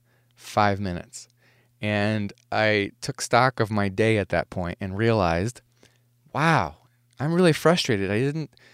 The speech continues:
do anything toward my one thing." Um, and I,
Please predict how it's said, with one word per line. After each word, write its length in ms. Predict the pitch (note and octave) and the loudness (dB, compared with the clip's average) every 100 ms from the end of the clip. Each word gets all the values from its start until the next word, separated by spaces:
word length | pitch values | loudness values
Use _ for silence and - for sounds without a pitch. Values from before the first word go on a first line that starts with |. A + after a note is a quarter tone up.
| _ - | _ -8
do 120 | C3 - | -8 -2
anything 720 | C#3+ E3 E3+ - A2+ A2+ A#2+ _ _ _ _ _ _ _ | 2 2 2 0 -2 -4 -8 _ _ _ _ _ _ _
toward 600 | - - B2 B2+ B2+ B2 - | -6 0 4 4 2 0 -6
my 200 | A#2+ A2+ | -4 -2
one 340 | G#2+ B2 B2 G#2+ | -2 -2 -4 -8
thing." 380 | - C#3 F#2 - _ _ _ _ _ _ | -8 -8 -10 -18 _ _ _ _ _ _
Um, 520 | G#2+ G2+ G2 F#2+ F#2+ - - | -2 0 -2 -4 -8 -12 -8
and 440 | G#2+ G#2+ G#2+ G#2 - | -2 0 -2 -4 -8
I, 180 | - | -14